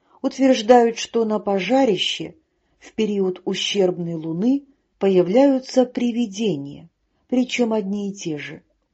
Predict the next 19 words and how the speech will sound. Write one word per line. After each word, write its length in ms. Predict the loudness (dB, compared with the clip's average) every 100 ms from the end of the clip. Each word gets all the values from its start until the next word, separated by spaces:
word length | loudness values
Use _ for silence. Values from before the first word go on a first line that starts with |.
| _ _
Ну, 100 | 0
спрашивается, 840 | 0 2 2 2 -4 -6 -8 -6
почему 540 | -6 -4 -2 0 2 0
сразу 520 | 0 0 2 0 -4
привидения? 920 | -6 -6 -6 -8 -8 -8 -10 -18 -20 _ _ _ _ _ _ _ _ _
Всем 300 | -2 0 0
этим 280 | -2 -6
наивным 540 | -2 -2 -2 -2 -4 -4
людям 540 | -2 -2 -2 -4 -4 -12 _ _ _
почему-то 440 | -6 -4 -2 0 2
не 120 | 0
приходит 480 | -2 -2 -2 -4 -6
в 180 | -10
голову 560 | -2 0 2 2 0 -4 _ _
вполне 480 | -6 0 0 2 0
естественная 840 | -2 -6 -6 -8 -6 -4 -2 0 -2
мысль 580 | 0 -2 -2 -2 -4 -6 _ _
о 100 | 0
мистификации, 1200 | 0 0 -2 0 0 -2 -2 -4 -14 -14 -14 -16